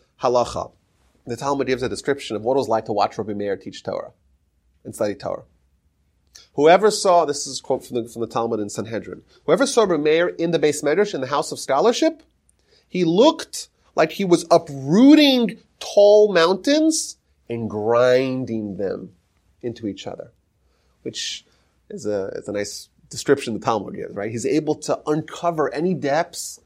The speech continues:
and even the most vastly complex co-, concepts, able to grind them to a fine powder, to, to, to simplify it, to understand it, to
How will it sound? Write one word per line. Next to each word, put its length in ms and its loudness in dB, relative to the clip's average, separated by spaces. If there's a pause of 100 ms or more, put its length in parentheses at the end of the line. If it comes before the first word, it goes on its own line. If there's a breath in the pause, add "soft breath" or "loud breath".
(360)
and 120 -2
even 220 0
the 60 2
most 220 0
vastly 840 -2
complex 600 -2
co-, 320 -4
concepts, 380 -2
able 120 -8
to 80 -2
grind 420 0
them 120 -4
to 100 -10
a 60 -4
fine 340 -8
powder, 380 -10 (480 soft breath)
to, 140 0
to, 180 -2
to 160 -6
simplify 600 2
it, 80 -2
to 60 -10
understand 540 -4
it, 200 -2
to 220 -4